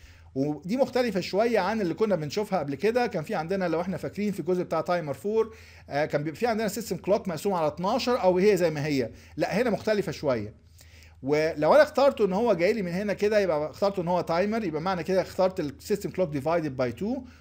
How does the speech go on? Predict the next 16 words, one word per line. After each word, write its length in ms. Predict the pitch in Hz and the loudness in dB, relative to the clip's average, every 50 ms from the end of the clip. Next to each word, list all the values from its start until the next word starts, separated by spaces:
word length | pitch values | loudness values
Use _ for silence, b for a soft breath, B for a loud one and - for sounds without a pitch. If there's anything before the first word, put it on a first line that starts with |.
| B B - | B B -10
وبعد 320 | 135 139 156 156 156 160 | -2 2 2 2 2 0
كده 180 | 160 - 269 269 | 4 6 6 6
بتبقى 160 | 208 233 196 | 6 4 -2
داخله 200 | 180 - 208 226 | 0 -2 -2 -2
لي 40 | 226 | -2
ككلوك 440 | 233 185 - - - 120 117 - 196 | -2 -4 -4 -4 -4 -4 -4 -4 -4
للتايمر 460 | 170 160 - 196 185 185 165 151 139 | -6 -4 0 0 0 0 0 -4 -10
فور. 240 | - - 127 117 104 | -8 -8 -6 -6 -2
بعد 340 | 117 202 277 311 277 208 | 2 4 6 6 6 4
كده، 240 | 196 202 247 233 185 | 2 0 2 2 2
ما 100 | 170 165 | 2 2
بعد 260 | 170 208 247 262 202 | 0 2 2 2 2
ما 100 | 185 190 | 0 -4
يحصل 220 | 220 208 - 190 - | -4 -4 -4 -6 -2
اوفر 220 | 208 196 190 180 | -2 0 0 0
فلو، 480 | - - - 160 160 180 226 247 240 | -2 -2 -6 -2 0 0 0 0 -2